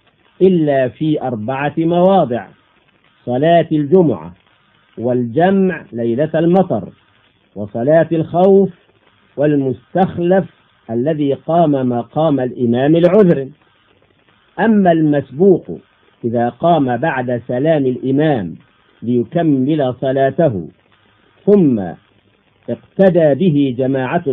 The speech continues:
آخرون، صلاته صحيحة ما دام إمامه قد سلم وقام هو لإتمام صلاته،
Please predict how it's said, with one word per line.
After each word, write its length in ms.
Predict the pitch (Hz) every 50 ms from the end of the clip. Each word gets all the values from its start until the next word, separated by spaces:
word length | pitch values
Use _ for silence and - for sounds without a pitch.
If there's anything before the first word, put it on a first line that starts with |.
| 135 -
آخرون، 720 | - 135 135 123 - 135 139 151 175 185 202 220 220 202 208 _ _ _ _ _ _ _ _ _ _ _ _ _ -
صلاته 680 | 143 139 139 143 139 135 135 135 - 208 165 170 165 151
صحيحة 800 | 151 - 139 107 107 170 175 190 196 196 196 196 214 220 180 - _ _ _ _ _ _ _ _ _ _ -
ما 260 | - 123 127 127 131 127
دام 480 | 127 156 180 185 175 147 131 117 110 - -
إمامه 840 | 143 147 139 143 139 139 143 143 156 180 185 165 175 185 175 165 160 -
قد 160 | 151 131 117 _ -
سلم 600 | - 180 190 196 185 185 185 196 202 202 196 175 - -
وقام 760 | - 107 110 113 113 - _ - 156 170 170 160 156 147 139
هو 440 | 135 135 131 117 139 180 175 170 156
لإتمام 840 | 139 131 135 113 123 127 - - 135 143 160 170 156 143 147 156
صلاته، 720 | 151 - 151 147 151 160 175 185 185 185 180 190 208 202